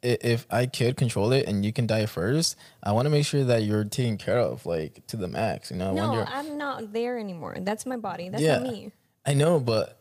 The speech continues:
Speaker 1: it's I, I lived all these years with your body, <laughs> you know? Like, your body was asleep there, and you were, you were sitting in the sofa, and your body was eating at the table,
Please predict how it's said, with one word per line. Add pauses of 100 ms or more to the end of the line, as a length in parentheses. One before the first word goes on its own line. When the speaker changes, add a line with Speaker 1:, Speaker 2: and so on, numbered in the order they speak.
Speaker 1:
it's (240)
I,
I
lived
all
these
years
with
your
body, (260)
<laughs>
you
know? (320)
Like,
your
body
was
asleep
there,
and
you
were,
you
were
sitting
in
the
sofa,
and
your
body
was
eating
at
the
table,